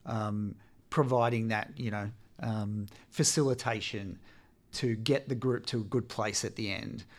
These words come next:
There's nothing more frustrating for students than to get to the end of a class, not know if what, what they did was any good, and not finish or, you know, not have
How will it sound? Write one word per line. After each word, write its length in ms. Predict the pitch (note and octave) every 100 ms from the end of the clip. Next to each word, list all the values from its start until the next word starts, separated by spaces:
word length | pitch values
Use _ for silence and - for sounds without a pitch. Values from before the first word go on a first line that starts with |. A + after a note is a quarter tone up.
| -
There's 160 | C3 A#2+
nothing 300 | D3+ D#3+ C3+
more 160 | A#2
frustrating 460 | - A#2+ - A2+ G#2
for 100 | G#2+
students 420 | - A#2 G#2 F#2+
than 140 | G#2+ F#2
to 100 | A#2
get 240 | B2 A#2+
to 80 | B2+
the 160 | A#2
end 100 | A2
of 120 | G2+ G#2
a 20 |
class, 480 | - G#2 G2+ - - - - - - _ -
not 240 | D#3+ E3
know 160 | C#3 A#2+
if 140 | A#2
what, 180 | C3+ - - F#3+
what 180 | C#3+
they 100 | C3
did 200 | A#2+ B2
was 160 | A#2 A2
any 160 | G#2 G#2
good, 420 | B2+ A2 G#2 A2+ - - - -
and 540 | A#2+ A2 G#2+ G#2 G2+ - - - -
not 240 | E3 D3 -
finish 440 | B2 G#2+ G2 -
or, 300 | A2+ G#2 G#2 -
you 120 | B2
know, 160 | F#2+ - - - - - - F3
not 260 | E3+ D3+ G2+
have 380 | A#2+ G#2 G#2+